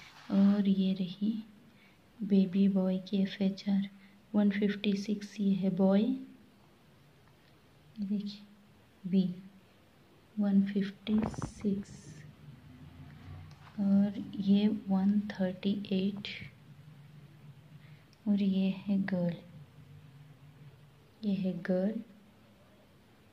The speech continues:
और ये है बॉय। उम्मीद करती हूँ आज की वीडियो अच्छी लगी होगी, तो अच्छी लगी तो like, share, subscribe ज़रूर करना। ये देखिए, ये मेरी बेटी की एफ़एचआर है और मेरा placenta funda posterior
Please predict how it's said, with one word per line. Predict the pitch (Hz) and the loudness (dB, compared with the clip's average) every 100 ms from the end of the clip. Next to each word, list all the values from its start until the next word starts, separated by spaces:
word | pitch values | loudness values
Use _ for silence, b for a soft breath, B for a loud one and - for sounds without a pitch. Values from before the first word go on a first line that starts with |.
| - b b b b - | -20 b b b b -4
और | 208 | 0
ये | 202 196 | 4 2
है | 190 196 196 | 2 0 0
बॉय। | 190 185 180 175 - - B B - | 0 -2 -4 -10 -18 -20 B B 2
उम्मीद | 208 214 220 | 4 4 4
करती | 233 220 226 | 2 2 4
हूँ | 214 214 - | 4 4 0
आज | 190 190 | -2 -2
की | - 196 | -2 0
वीडियो | 190 185 185 185 | 2 0 -2 -4
अच्छी | 190 - 202 | -4 -2 2
लगी | 196 202 196 | 2 2 0
होगी, | 190 190 190 254 - - B B B _ _ - - - - - - - _ - | 2 0 -2 -6 -10 -20 B B B _ _ -20 -20 -20 -20 -20 -20 -20 _ -8
तो | 214 | -4
अच्छी | 196 - 208 | -4 -2 0
लगी | 196 196 196 | 2 2 0
तो | 202 | 2
like, | 190 185 185 190 | 2 2 -2 -4
share, | - 190 | -2 -2
subscribe | 190 190 - - 180 180 | -2 -4 -6 -2 -2 0
ज़रूर | - 185 196 | 0 2 0
करना। | 196 208 202 208 | 0 0 2 2
ये | 202 180 180 | 2 0 -4
देखिए, | 180 - 202 | -6 -6 -2
ये | 202 196 185 214 220 B B B B | 2 2 2 2 -2 B B B B
मेरी | 208 208 | 0 4
बेटी | 202 190 190 196 | 2 2 -2 -4
की | 196 214 | -2 -2
एफ़एचआर | 196 - 196 196 190 190 | -2 -2 -4 0 -2 -2
है | 180 220 220 | -2 0 2
और | 208 202 | 2 2
मेरा | 196 185 202 | 2 2 0
placenta | 196 196 - 185 185 214 | 0 -2 -2 -4 -2 -2
funda | 214 202 180 175 | 2 4 6 6
posterior | 175 180 175 - - 180 170 175 175 | 2 -2 -6 -8 -6 -4 -2 -2 -4